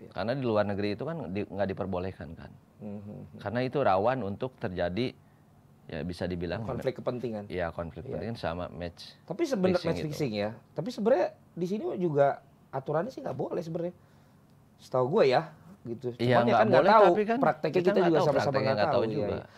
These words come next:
Speaker 1: Oh, jadi itu iya benar, itu bisa nyambung juga sama problem match fixing ya.
Speaker 2: Iya, karena
Speaker 1: Kaitan
Speaker 2: kan
Speaker 1: ke sana.
Speaker 2: kemarin kan, eh, apa namanya, dari ketua yang baru Pak Erik sama Kapolri juga di situ kan yang memang memberantas mafia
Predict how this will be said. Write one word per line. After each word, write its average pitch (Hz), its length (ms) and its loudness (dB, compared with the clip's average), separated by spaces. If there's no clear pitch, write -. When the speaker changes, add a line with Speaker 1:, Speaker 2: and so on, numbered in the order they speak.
Speaker 1:
Oh, 214 140 8
jadi 233 180 4
itu - 240 0
iya 156 220 4
benar, 127 320 -2
itu 120 180 -6
bisa 175 200 -2
nyambung 135 360 -2
juga 143 240 0
sama 160 280 0
problem 131 380 0
match 127 200 -6
fixing 143 440 -10
ya. 107 200 -8
Speaker 2:
Iya, 107 240 0
karena 104 240 2
Speaker 1:
Kaitan 131 100 2
Speaker 2:
kan 156 80 2
Speaker 1:
ke 156 80 -4
sana. 104 240 -6
Speaker 2:
kemarin 107 480 0
kan, 151 200 -4
eh, 101 560 4
apa - 300 -4
namanya, 127 720 -4
dari 107 520 2
ketua 101 460 -2
yang 90 220 -2
baru 87 240 -2
Pak 78 200 -4
Erik 127 360 -4
sama 87 400 -10
Kapolri 92 640 -4
juga 95 260 -2
di 92 80 -4
situ 98 380 -8
kan 135 200 -6
yang 95 200 -6
memang 92 280 -6
memberantas 92 920 -6
mafia 90 600 -6